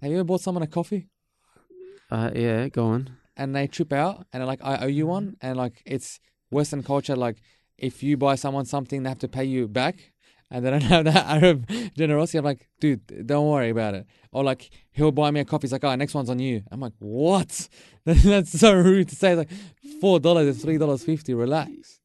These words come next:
Speaker 2: Yeah, the,
Speaker 1: <laughs>
Speaker 2: yeah, but I mean, like, the problem is it started to disappear from our community as well. Like,
Speaker 1: Yeah.
Speaker 2: I feel like, well, because I, I'm, you're, ass-, I'm assuming that you're saying that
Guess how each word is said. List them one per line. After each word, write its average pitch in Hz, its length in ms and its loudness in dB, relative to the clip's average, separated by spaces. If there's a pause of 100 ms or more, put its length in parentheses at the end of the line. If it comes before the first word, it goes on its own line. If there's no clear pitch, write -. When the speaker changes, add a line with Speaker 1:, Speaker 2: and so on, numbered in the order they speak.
(140)
Speaker 2:
Yeah, 156 220 6
the, - 960 -6 (180)
Speaker 1:
<laughs> - 180 -20
Speaker 2:
yeah, 143 160 6
but 139 160 0
I 135 60 0
mean, 165 200 6
like, - 320 -2 (640)
the 139 80 2
problem 170 380 10
is 156 260 6
it 131 160 0
started 139 360 0
to 135 60 -2
disappear 123 520 0
from 113 240 -2
our 107 140 -2
community 107 460 -2
as 101 200 -4
well. 101 260 -4 (400)
Like, 113 220 2
Speaker 1:
Yeah. 247 240 0 (520)
Speaker 2:
I 120 120 -2
feel 139 220 0
like, 127 360 0 (1080)
well, 135 180 2
because 147 300 4
I, 151 140 2
I'm, 160 300 2
you're, 156 180 4
ass-, - 160 -2
I'm 139 420 2
assuming 139 400 2
that 120 140 0
you're 127 120 0
saying 123 320 0
that 113 240 -4